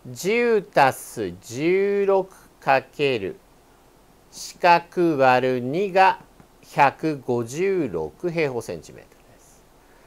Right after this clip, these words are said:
さあ、十足す十六は足せるので足しておきます。二十六かける四角割る二は百五十六。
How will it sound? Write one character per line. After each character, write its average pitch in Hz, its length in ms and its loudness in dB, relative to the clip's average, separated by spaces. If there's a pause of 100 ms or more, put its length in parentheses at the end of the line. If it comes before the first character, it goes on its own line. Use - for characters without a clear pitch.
(180)
さ 214 140 2
あ、 165 40 2
十 240 220 -2
足 302 240 6
す 180 60 -10
十 190 180 6
六 190 200 4
は 160 140 6
足 143 140 2
せ 185 120 4
る 180 100 4
の 143 100 2
で 101 120 -4
足 107 180 -6
し - 40 -18
て 139 80 -2
お 123 80 0
き 120 140 -8
ま 104 160 -4
す。 - 280 -20 (540)
二 208 240 -2
十 226 400 2
六 160 320 2
か 165 200 2
け 147 260 2
る 131 220 0
四 - 200 -16
角 165 440 2
割 127 260 4
る 113 80 -2
二 147 160 -6
は 214 240 2
百 104 340 -6
五 78 160 -10
十 - 140 -20
六。 - 80 -20